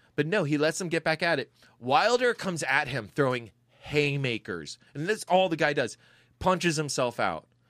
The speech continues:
Fury comes back and starts, you know, tagging him towards the end of the fight.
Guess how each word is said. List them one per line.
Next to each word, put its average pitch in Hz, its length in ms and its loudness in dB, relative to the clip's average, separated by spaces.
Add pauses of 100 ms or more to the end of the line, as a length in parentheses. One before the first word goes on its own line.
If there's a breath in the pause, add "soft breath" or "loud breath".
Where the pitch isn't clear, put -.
(160)
Fury 349 400 0
comes 147 300 -6
back 127 480 -2
and 156 180 -4
starts, - 400 -4
you 202 60 -8
know, 233 160 0
tagging 214 440 0
him 117 120 -6
towards 151 280 -2
the 139 80 -4
end 127 100 -4
of 120 60 -4
the 117 60 -12
fight. 120 200 0